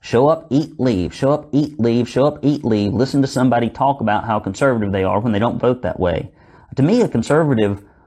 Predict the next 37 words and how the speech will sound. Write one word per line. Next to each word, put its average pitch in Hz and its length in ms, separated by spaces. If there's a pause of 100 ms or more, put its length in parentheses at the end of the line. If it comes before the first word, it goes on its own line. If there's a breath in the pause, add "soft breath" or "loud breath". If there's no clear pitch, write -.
(140)
party 131 420
at 85 100
the - 60
county 135 320
level 104 320
should - 200
hold 143 680
their 104 160
elected 139 380
officials 117 480
accountable 110 520
to 101 120
be 113 160
conservative. 98 720 (1200 soft breath)
Unity 156 460
is 113 120
great 113 640 (100)
if 113 140
it's 107 160
unity 127 380
around 107 460
principle. - 580 (600)
Unity 156 320
is 113 140
not 156 240
so 120 120
good 107 340
when 104 100
it's 95 160
around 101 360
people, 90 360
'cause - 180
people 151 500
are 95 60
sinful - 480
and - 120
corrupt. - 520